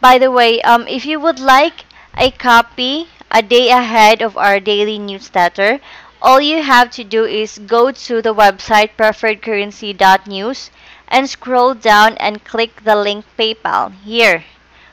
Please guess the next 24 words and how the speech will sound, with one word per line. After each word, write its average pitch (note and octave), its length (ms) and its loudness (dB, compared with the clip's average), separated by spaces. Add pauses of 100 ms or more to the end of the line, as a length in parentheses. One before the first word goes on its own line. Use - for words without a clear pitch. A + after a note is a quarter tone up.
(180)
where A3+ 460 4
you B3 320 -10
can B3 240 -4
pay A#3 260 0
fifteen A#3 640 -8
U A#3 140 -4
S G3+ 180 0
dollars F#3+ 480 2
per G#3 280 -4
month G#3 500 -2 (440)
on A3 180 0
a A3 160 -4
recurring A3+ 500 -4
basis, G#3+ 680 -4 (140)
or, D4 500 2 (420)
um, A#3+ 480 6
if B3+ 180 -10
you C4+ 80 -10
would C4 160 -2
like C4 240 4
to C#4 140 -14
pay A#3 240 0
using A#3 540 -4
cryptocurrency, A3+ 1080 -6